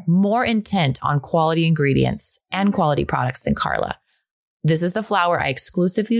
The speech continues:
use in my kitchen because it is so buttery and so rich and so easy for your body to digest.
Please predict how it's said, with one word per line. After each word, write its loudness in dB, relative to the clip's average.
use 2
in -2
my 0
kitchen 0
because -2
it -6
is 0
so 0
buttery 0
and 0
so 0
rich -2
and 2
so 0
easy 0
for -2
your 2
body -2
to -4
digest. -2